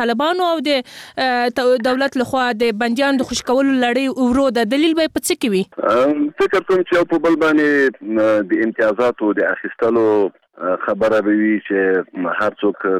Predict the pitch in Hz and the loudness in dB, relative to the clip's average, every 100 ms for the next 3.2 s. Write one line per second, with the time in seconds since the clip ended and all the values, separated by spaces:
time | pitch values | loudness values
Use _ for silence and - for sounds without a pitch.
0 | - 90 95 98 90 92 - 104 107 98 | -2 -2 0 -2 0 -2 -2 -2 -2 -2
1 | - 98 - _ - 87 98 95 98 98 | -2 -2 -4 _ -6 -2 0 2 2 2
2 | 98 101 113 117 110 - 104 104 113 113 | 2 0 2 2 2 0 0 2 0 0
3 | 107 | 0